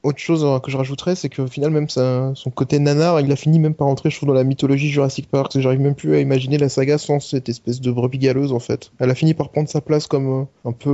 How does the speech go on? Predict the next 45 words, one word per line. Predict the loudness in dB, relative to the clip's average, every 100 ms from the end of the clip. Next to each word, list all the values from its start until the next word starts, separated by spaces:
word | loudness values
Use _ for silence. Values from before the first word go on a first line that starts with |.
| 4
euh... | 4 4 4 2 0 -4 -2
symptomatique | 0 2 2 2 0
aussi | -2 -2
d'une | -4 -2
époque | 0 0 -2
du | -6
ciné, | -2 0 2 2 2
une... | 0 -2
qui | -4
était | -2 -2
plus | -2 0
la | 0
fin, | 2 2 4 2 -2 -2
la | 0
fin | 2
des | 4 4
années | 2
quatre-vingt-dix, | 2 2 2 2 2 0 0
début | 0 0
de |
l'entrée | 0 0 2
des, | 4 4 2 2 2
dans | 2
les | 2 4
années | 4
deux | 4 4
mille, | 4 4
d'un | 0
cinéma | 2 2 2
qui | 0 -2
changeait. | -2 2 4 4
Il |
y |
a | 2
des |
choses | 0 0
intéressantes | 2 2 2 2 0
aussi | 0 -2
à |
prendre | 0 -2 0
quand | 0
même | 0
dans | -2
cet | -2 -4
échec. | -4 -8 -10